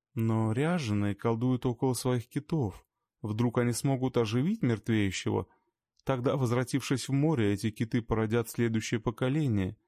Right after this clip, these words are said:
теперь уже совершенно непробиваемой кожей. Что если тогда действительно начнется прямое сражение между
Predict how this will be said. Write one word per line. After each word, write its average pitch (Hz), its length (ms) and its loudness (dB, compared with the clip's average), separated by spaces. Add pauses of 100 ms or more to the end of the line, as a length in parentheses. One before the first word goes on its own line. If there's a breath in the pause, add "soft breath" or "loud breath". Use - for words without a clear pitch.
(480 soft breath)
теперь 180 260 2
уже 165 260 2 (200 soft breath)
совершенно 135 720 0
непробиваемой 110 800 2
кожей. 95 520 0 (500)
Что - 240 0
если 123 220 0
тогда 120 380 0
действительно 120 600 0
начнется 107 520 0
прямое 110 480 2
сражение 123 640 0
между 120 420 0